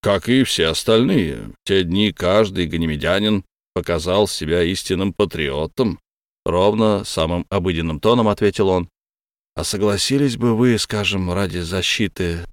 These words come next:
завоеваний революции?" слегка запнувшись, уточнил Купертино, "внедрить в моё сознание систему бредовых идей, направленную на".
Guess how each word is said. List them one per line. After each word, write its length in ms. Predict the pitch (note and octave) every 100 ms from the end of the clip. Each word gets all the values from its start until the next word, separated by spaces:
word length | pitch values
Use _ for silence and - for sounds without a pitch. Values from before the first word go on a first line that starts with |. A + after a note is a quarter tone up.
| -
завоеваний 920 | G2 G2 G2 F#2+ F#2+ F2+ E2+ E2+ E2 F2+
революции?" 840 | F#2 F2+ E2 G#2 G#2 - A#2 A#2 - _ _
слегка 680 | - F#2 - G2 F#2 F2+ E2+
запнувшись, 720 | D#2+ F#2 E2+ F#2+ F#2 - F#2+
уточнил 420 | G2 F2 - G2 F#2
Купертино, 600 | F2+ F#2+ F2 G#2 F#2 F2+ _ _ _ _ _ _ _ -
"внедрить 640 | F#2+ A2+ G#2+ A#2+ A#2+ -
в 60 | G2
моё 420 | G#2 G#2 G#2 G2
сознание 680 | - F#2+ F2 G#2 G#2+ G2 F2+
систему 580 | - G2 - G2 F2+
бредовых 640 | E2+ F2+ E2+ F2+ E2 - G#2+
идей, 560 | F#2+ B2 F#2+ D2 D2+ _
направленную 720 | E2+ D#2 F#2 F#2 F2 F2 E2+ F2
на". 240 | F#2+